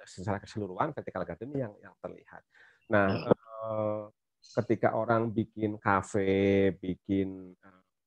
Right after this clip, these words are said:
Speaker 1: apa namanya, eh, walaupun di desa, ah, di desa nih pemandangannya jauh bagus, ada, eh, hutan, ada, eh, gunung dan sebagainya gitu kan. Tapi kemudian, eh, begitu orang lagi makan, aduh, ini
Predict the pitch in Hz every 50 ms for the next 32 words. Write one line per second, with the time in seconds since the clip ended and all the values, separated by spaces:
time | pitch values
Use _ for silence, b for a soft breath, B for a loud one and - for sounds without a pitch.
0 | _ _ - 92 92 - 101 95 98 95 92 90 87 87 _ - 107 113 113 110
1 | 107 98 95 92 _ _ _ _ - 90 85 85 85 82 82 82 _ _ _ _
2 | _ _ - _ _ _ - 113 113 110 _ 110 - 104 98 - 147 147 143 123
3 | 110 104 95 104 101 - - 143 139 151 160 147 110 - - 113 113 107 101 98
4 | 101 110 123 151 139 - 107 110 139 143 107 113 107 104 - - 107 - - -
5 | 101 95 90 92 110 113 120 123 127 131 131 131 - _ _ _ _ _ _ _
6 | - - 110 107 110 110 110 110 110 110 - 135 143 143 - - 135 131 135 131
7 | 131 139 139 - - 98 98 101 95 - 120 120 120 123 123 127 131 131 - _
8 | 117 117 123 107 135 143 143 147 151 151 127 117 113 113 110 104 113 110 - 135
9 | 135 139 135 131 127 117 113 104 107 92 98 - 98 110 135 151 - _ _ _
10 | _ _ _ _ _ _ _ - - 147 170 190 233 226 220 208 214 196 147 135
11 | 160 196 233 254 233 202 - _ _ _ _ _ _ _ _ - 156 156 160 160
12 | 160 156 156 151 151 143 - 131 117 131 139 123 143 110 139 131 131 135 135 131
13 | 127 123 117 120 123 120 123 110 107 - - 190 202 196 185 - 165 165 180 160
14 | 135 113 - - - 127 143 151 151